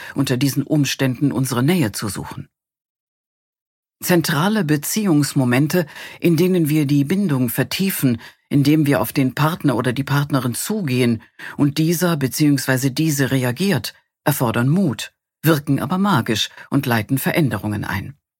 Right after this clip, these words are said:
Die Fähigkeit, Verletzungen zu verzeihen, ist von wesentlicher Bedeutung. Sie setzt aber voraus, dass man seinen Schmerz selbst versteht und gleichzeitig weiß, dass der Partner beziehungsweise die Partnerin ihn mitempfindet.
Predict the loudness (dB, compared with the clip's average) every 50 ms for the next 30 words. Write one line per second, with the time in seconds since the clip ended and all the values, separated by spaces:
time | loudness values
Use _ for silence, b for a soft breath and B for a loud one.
0 | _ _ _ _ _ _ _ _ _ _ _ _ _ _ _ B B B B B
1 | B -2 0 2 2 2 2 0 -2 -2 -2 -2 0 0 0 -2 -4 -2 0 2
2 | 2 4 2 0 -2 -4 -4 0 0 2 2 0 -2 -4 -4 -2 -4 -4 -4 -4
3 | -2 0 2 2 4 4 2 2 0 B B B B B -4 -4 -2 0 0 0
4 | 0 0 0 0 0 0 0 0 -2 -2 -2 -4 -2 -2 -2 -2 -2 -2 -4 -4
5 | -4 -6 -8 -10 -10 -12 -18 _ _ _ _ _ _ -2 0 2 4 4 2 2
6 | 2 -2 -2 -2 -2 0 0 0 0 2 4 2 2 2 0 -4 B B B B
7 | B B 0 2 2 4 2 2 4 4 2 2 2 0 0 0 0 2 2 2
8 | 0 0 0 0 0 0 0 -4 -8 -6 -4 -4 -2 -2 0 0 0 0 -2 -4
9 | -8 B B B B B -2 0 2 2 2 2 0 0 -2 -2 -2 -2 -4 0
10 | 0 2 2 2 0 -4 -6 -10 _ _ _ -4 -2 -2 0 -2 -2 0 0 0
11 | 0 0 0 -2 -2 -2 -2 -2 -2 -4 -4 -4 -2 -4 -2 -2 -2 -2 -2 -2
12 | -2 -2 -2 -2 -4 -4 -2 -2 -2 -2 -2 -2 -4 -2 0 0 0 -2 -2 -6
13 | _ _ _ 0 2 2 2 2 0 -4 -6 -8 -8 -8 -8 -6 -4 -4 -4 -4
14 | -4 -6 -12 -16 -20